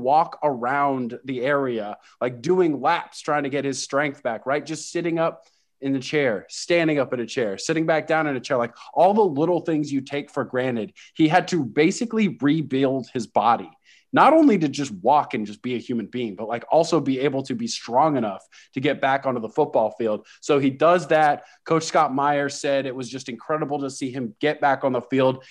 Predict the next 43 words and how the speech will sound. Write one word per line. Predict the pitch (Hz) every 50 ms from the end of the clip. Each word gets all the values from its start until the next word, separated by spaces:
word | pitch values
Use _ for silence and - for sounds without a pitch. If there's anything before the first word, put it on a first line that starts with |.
| - _
He's, | - 175 165
like, | 190 185 170
one | 175 185
of | 190 185
those | 180 165 170
kids | - - 175 170 165 165
that's | 165 151 -
always, | 160 156 156 156 143 143
like, | 139 127 113
really | 123 135 147 147 147 135 120
into | 135 135 135 - 147 -
everything, | 135 147 139 147 151 151 - 165 156 160
you | 165
know? | 160 160 165
So | 160 - 151 123 - - - _
his | - 180 175 175 175 - 139
energy | 147 156 170 175 170 160 156 170 170 165
being | 147 156 160 151
back | 156 156 151 156 151 170
on | 156
the | 131 120
field | - - 160 160 151 139
really | 151 156 143 139
lifted | 131 117 120 143 143 - - 156 139
his | 139 135 135 -
team | - 143 139 139 139 131
and | 123 117
his | 113 -
teammates | - - 143 139 139 135 135 135 -
and | 127 107
his | 127 - -
coaches | - 139 135 135 143 143 127 127
and | 123
all | 131 139
that | 135 135 127 113
stuff. | - - 135 135 135 135 - - - - - - -
And | 147 165 165 185
then | 185 180
he | - 214 208 208
actually | - 151 156 156 151 - - 175 170 160 160 156 139
did | 123 139 143 143 117
get | 123 143 135 120 104
back, | 127 127 120 120 120 - _